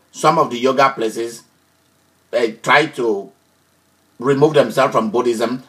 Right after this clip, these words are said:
and just make it an exercise thing. But really, Hinduism and Buddhism is strongly part of this, part of the spirit behind it, or part of what is in it, part, part of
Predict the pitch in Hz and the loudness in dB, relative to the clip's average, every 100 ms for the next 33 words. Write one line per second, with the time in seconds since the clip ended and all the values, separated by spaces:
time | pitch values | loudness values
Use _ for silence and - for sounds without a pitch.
0 | - 110 107 123 117 113 - 101 101 101 | -10 -4 0 0 0 -4 -2 -2 -2 -6
1 | 92 85 98 98 90 80 - _ 117 107 | -6 -4 -4 -4 -8 -8 -14 _ -4 0
2 | 127 110 110 127 156 127 113 95 - _ | 0 0 -4 2 2 2 -2 -8 -14 _
3 | 143 165 156 156 156 135 110 117 120 120 | -2 0 6 4 4 0 0 -2 -2 -4
4 | 120 - 95 - - 117 110 107 107 - | -6 -8 -12 -12 -4 -2 -2 -2 -4 -6
5 | _ _ - 101 - 87 87 - _ _ | _ _ -6 -4 -4 -8 -10 -12 _ _
6 | - - - - 85 - 92 85 85 90 | -8 -8 -8 -10 -12 -8 -8 -6 -6 -4
7 | 87 78 87 87 80 73 _ _ 85 90 | -4 -4 -6 -6 -6 -10 _ _ -10 -4
8 | 90 85 73 69 65 - _ _ _ _ | -4 -6 -12 -12 -14 -18 _ _ _ _
9 | - - - - 196 - 85 - | -16 -6 -6 -2 -2 0 -4 -4